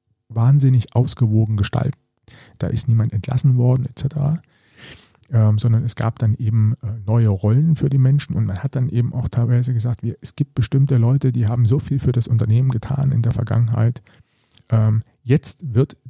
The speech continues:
dieser Arbeitsplatz wegdigitalisiert. Das heißt aber nicht, dass wir die auf die Straße setzen, sondern die letzten vier oder fünf Jahre, äh, bis zur Rente werden wir sie jetzt auch noch, äh, hier beschäftigen und das ist dann tatsächlich irgendwie Beschäftigung.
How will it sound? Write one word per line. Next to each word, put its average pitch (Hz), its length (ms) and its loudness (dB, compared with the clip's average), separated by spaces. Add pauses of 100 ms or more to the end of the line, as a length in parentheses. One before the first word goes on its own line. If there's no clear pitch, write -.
(120)
dieser 120 240 2
Arbeitsplatz 120 640 0
wegdigitalisiert. 110 1080 0 (180)
Das - 180 0
heißt - 240 -2
aber 107 120 2
nicht, 131 220 2
dass 120 140 -4
wir 117 80 2
die 117 120 -2
auf 101 120 0
die 117 100 -6
Straße 117 340 -2
setzen, 113 400 0
sondern 107 320 0
die 110 80 -2
letzten 107 360 -2
vier 113 180 0
oder 113 120 -2
fünf - 280 -2
Jahre, 110 420 2 (300)
äh, 113 180 0
bis 110 160 -4
zur 107 160 0
Rente 107 280 0
werden 104 160 2
wir 104 80 2
sie 104 80 2
jetzt 104 200 0
auch 110 120 0
noch, 110 280 0
äh, 101 140 2
hier 110 160 -2
beschäftigen 110 560 -2
und 104 160 -4
das 110 80 -4
ist - 140 -8
dann 101 80 0
tatsächlich 113 440 2
irgendwie 95 240 2
Beschäftigung. 117 640 0